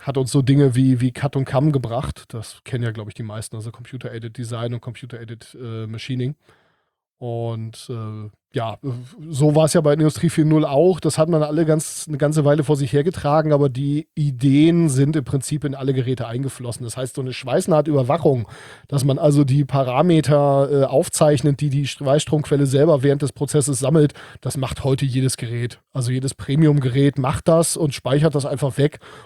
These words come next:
Und dann kann man da sich mit dem Handy irgendwie ins Bluetooth, über Bluetooth einwählen oder irgendwie sich einfach dran stöpseln und dann ist da eine Website irgendwie mit einem,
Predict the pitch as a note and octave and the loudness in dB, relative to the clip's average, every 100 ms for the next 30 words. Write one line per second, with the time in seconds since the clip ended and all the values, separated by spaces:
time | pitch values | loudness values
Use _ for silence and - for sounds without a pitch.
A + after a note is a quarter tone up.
0 | - C#3 C3+ B2+ C#3+ C#3+ C#3 C#3 C3+ C#3 | -8 -2 0 2 2 4 4 4 2 0
1 | C3+ C3+ C3 D#3+ D#3 D3+ C#3+ C3 C#3 C#3+ | 0 0 0 0 0 2 2 2 2 4
2 | C#3+ C#3+ C#3 D#3 C3 C#3 C#3+ - C#3 D3+ | 4 2 0 -4 -6 -4 -2 2 2 2
3 | C#3 B2+ D3 D3+ C#3+ D#3+ C#3+ D3 D3 D3 | 2 2 0 0 0 0 2 4 4 6
4 | D3 D3 D3 C#3 C3+ C#3 B2+ C#3 C3 C3+ | 6 4 2 2 4 2 2 2 0 -2
5 | C3+ C3+ C3 B2+ - D3+ - D3+ C#3+ C#3 | -4 -4 -6 -6 -2 -4 2 4 4 2
6 | C3+ C3 C3+ C#3 C3 - - C#3+ C#3+ D3 | 0 0 0 2 0 0 2 4 4 2
7 | C#3 C3 B2+ B2 C3 A#2+ | 0 0 -2 -4 -8 -10